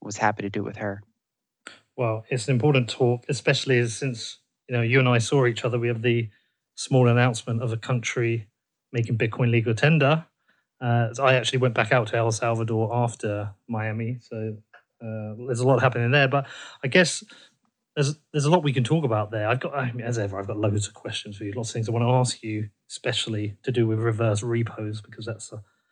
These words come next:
Speaker 2: something that people have been asking me about to, to ask you. But I really think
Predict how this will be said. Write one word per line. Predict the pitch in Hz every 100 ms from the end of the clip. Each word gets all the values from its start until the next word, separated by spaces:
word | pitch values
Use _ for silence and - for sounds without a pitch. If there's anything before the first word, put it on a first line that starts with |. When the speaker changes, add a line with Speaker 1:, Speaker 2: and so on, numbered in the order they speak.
| _ -
Speaker 2:
something | 123 117
that | 113
people | 107 113
have | 110
been | 117
asking | 113 110 120
me |
about | 110 113 113 110
to, | - 110 107 -
to | 113
ask | 113 -
you. | 117
But | 107 110
I | - - _ -
really | 170 233
think | 196 - 156 123